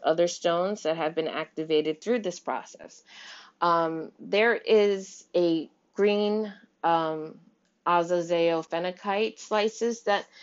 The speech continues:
Robert Simmons is now selling, because phenakite is very expensive, and he had a beautiful, um, green Azazel phenakite that offered itself up. So that way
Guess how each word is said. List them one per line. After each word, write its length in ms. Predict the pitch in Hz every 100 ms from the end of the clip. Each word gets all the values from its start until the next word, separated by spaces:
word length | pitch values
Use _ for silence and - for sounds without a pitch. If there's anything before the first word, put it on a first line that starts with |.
| - -
Robert 380 | 196 196 190 202
Simmons 600 | - 208 202 214 214 -
is 400 | - 202 190 -
now 460 | 208 190 180 180 185 - _ -
selling, 680 | - 190 190 202 220 220
because 440 | 202 170 180 180 -
phenakite 460 | 190 202 - 196
is 220 | - 175 160
very 300 | 170 165 165
expensive, 840 | 165 - 185 185 185 190 190 185 _ - - - _
and 340 | 180 175 170 - - -
he 220 | 185 180
had 480 | 165 165 160 156 165 _ _ - -
a 80 | 165
beautiful, 840 | 185 185 180 175 170 160 160 160 _ - - _ 165
um, 500 | 165 160 156 151 - _ -
green 480 | 175 175 170 160 -
Azazel 720 | 160 160 160 151 156 156 156
phenakite 720 | - 151 156 151 156 147 123
that 240 | 120 147 - 156
offered 360 | 165 - 151
itself 440 | 151 - 156 151 -
up. 240 | 135 - - - _ _
So 200 | - 170
that 240 | 165 160 151
way 320 | 160 156